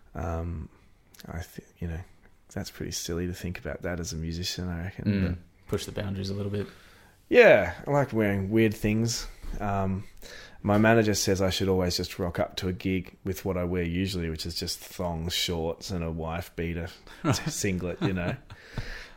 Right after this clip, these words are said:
Speaker 1: Um, that's a bit s-, that's a bit silly, really. <laughs>
Speaker 2: Awesome. Well, thank you so much, Hugh.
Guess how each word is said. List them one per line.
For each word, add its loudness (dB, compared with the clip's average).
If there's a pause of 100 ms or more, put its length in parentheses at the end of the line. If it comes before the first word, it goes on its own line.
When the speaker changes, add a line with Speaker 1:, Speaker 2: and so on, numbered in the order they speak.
(120)
Speaker 1:
Um, 2 (2500)
that's -6
a -10
bit -4
s-, -6 (120)
that's -8
a -12
bit -6
silly, 0
really. 0 (800)
<laughs> 2 (640)
Speaker 2:
Awesome. -2
Well, -2
thank 0
you -4
so -2
much, 0
Hugh. 0